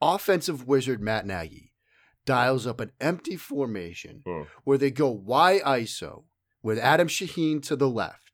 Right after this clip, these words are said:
Speaker 1: They go quads to the right with their rookie running back, David Montgomery.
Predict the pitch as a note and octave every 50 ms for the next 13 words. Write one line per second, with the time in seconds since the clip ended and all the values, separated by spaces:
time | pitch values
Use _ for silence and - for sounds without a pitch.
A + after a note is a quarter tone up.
0 | _ - A#2+ C#3 D3+ D3 C3 A#2 D#3 C#3 B2 B2 B2 - - _ D3 D#3+ E3 F#3
1 | G3+ G#3 G3+ F3 - - - E3+ F3 E3+ E3 D#3 C#3+ B2 G#2+ G2 G2+ G2+ - _
2 | A#2+ A2+ A2+ F#2+ A#2+ A2 G2 G2 C3 D3 - F3+ F3+ D#3+ D3 D3 C#3 C3+ A2+ C3+
3 | C3 B2+ B2+ B2+ - C3+ A#2 A#2+ A2+ B2 A#2 G#2 A2+ A2+ G2 - - F#2+ E2+ E2
4 | - - - -